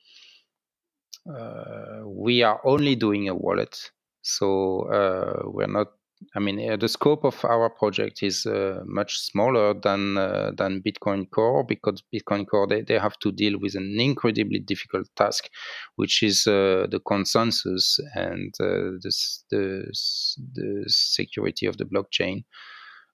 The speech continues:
Um, so, uh, yeah, I, I, I, I under-, I mean, uh, I think you're right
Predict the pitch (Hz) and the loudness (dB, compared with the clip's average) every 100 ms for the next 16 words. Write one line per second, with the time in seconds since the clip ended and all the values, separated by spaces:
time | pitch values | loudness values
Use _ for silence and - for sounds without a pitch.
0 | - 104 95 92 92 90 92 - _ _ | 0 2 2 2 -2 -2 -4 -8 _ _
1 | _ _ _ _ _ _ - - - _ | _ _ _ _ _ _ -20 -20 -20 _
2 | _ - - - 113 110 107 113 - 131 | _ -10 -2 2 4 4 2 -2 -6 -4
3 | 113 104 101 98 104 - - 123 135 104 | 0 0 -2 -6 -10 -12 -2 2 4 4
4 | 123 - 135 131 - 123 120 117 _ _ | 0 0 -4 -4 0 0 0 -2 _ _
5 | _ _ _ - 113 113 113 135 135 117 | _ _ _ -2 0 2 0 -2 0 0
6 | 113 107 107 - - - - _ _ - | 0 -2 -6 -8 -10 -14 -18 _ _ -20
7 | _ _ _ _ _ _ _ _ _ _ | _ _ _ _ _ _ _ _ _ _
8 | _ _ _ - 104 - 180 180 - 110 | _ _ _ -4 -2 2 2 2 -2 0
9 | 104 - 90 110 127 | 2 2 2 4 0